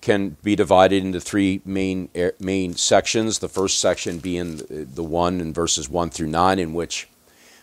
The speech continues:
Moses receives, again, the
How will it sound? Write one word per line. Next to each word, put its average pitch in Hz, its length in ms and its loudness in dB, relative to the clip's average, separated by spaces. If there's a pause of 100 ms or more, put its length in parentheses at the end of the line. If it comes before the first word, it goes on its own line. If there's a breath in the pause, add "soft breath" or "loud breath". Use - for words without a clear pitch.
Moses 104 440 4
receives, 87 600 -4
again, 80 480 -8 (260)
the 78 400 -10